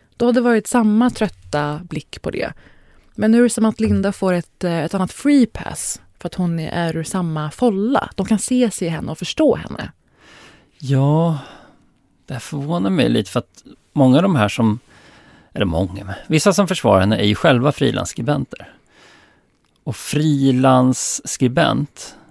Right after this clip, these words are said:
Speaker 2: det är ju, ja, men det är medias prekariat på något sätt. Alltså det är, det går inte att leva på att skriva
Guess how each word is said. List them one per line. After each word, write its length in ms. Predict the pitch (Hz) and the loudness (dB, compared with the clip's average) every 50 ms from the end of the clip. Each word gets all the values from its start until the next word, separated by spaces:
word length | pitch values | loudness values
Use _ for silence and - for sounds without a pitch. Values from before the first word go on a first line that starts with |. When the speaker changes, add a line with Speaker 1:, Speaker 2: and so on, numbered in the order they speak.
| _ _ _ _ | _ _ _ _
Speaker 2:
det 460 | - - 113 117 - 120 - - 110 107 | -10 -6 -2 0 0 0 0 0 -2 -2
är 40 | |
ju, 320 | 101 98 - 190 92 92 92 87 87 95 98 - - _ _ _ - | 0 0 0 0 -2 -2 -2 -2 -4 -6 -10 -12 -18 _ _ _ -2
ja, 60 | 131 | 0
men 100 | 123 123 | 2 4
det 60 | 123 | 4
är 40 | 120 | 4
medias 580 | 107 110 113 113 113 113 113 107 107 104 101 - | 4 4 2 2 2 2 2 2 0 -2 -4 -6
prekariat 680 | - - - - - 123 131 117 120 110 104 98 - | -8 -14 -12 -12 -10 -8 -6 -2 -2 -2 -2 -4 -6
på 80 | - - | -12 -18
något 80 | - | -18
sätt. 120 | - - - | -16 -12 -10
Alltså 180 | - 101 - | -8 -6 -6
det 420 | 104 98 117 113 113 113 104 101 98 | -2 0 0 0 0 0 0 0 0
är, 80 | 101 | 0
det 100 | 101 101 | 0 0
går 160 | 107 120 107 120 | 0 2 4 4
inte 140 | 135 - | 4 2
att 60 | 95 98 | 2 0
leva 300 | 123 127 98 98 156 - | 0 0 0 0 -2 -4
på 160 | - - - | -4 -6 -12
att 80 | - | -12
skriva 360 | - - - 104 90 92 90 | -10 -8 -6 -6 -4 -6 -8